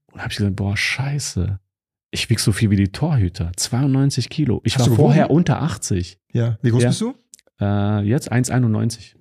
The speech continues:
Speaker 2: Okay, wir sind ungefähr
Speaker 1: War ich
Speaker 2: gleich
Speaker 1: auch.
Speaker 2: groß.
Speaker 1: Ja.
Speaker 2: Mein Kampfgewicht war, äh, sechsundsiebzig Kilo.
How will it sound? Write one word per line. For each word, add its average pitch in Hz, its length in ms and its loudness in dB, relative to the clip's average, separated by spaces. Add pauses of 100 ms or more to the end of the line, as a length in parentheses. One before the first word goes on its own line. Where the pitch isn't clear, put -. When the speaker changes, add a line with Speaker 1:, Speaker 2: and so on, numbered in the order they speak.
(100)
Speaker 2:
Okay, 104 260 2
wir 104 60 4
sind 117 140 2
ungefähr 147 300 2
Speaker 1:
War 110 80 2
ich 131 80 4
Speaker 2:
gleich 113 120 0
Speaker 1:
auch. 101 60 -4
Speaker 2:
groß. 180 260 -2
Speaker 1:
Ja. 113 180 0 (160)
Speaker 2:
Mein 139 300 2
Kampfgewicht 147 680 0 (420)
war, 113 320 2
äh, 113 140 2
sechsundsiebzig 113 640 -2
Kilo. 92 260 -2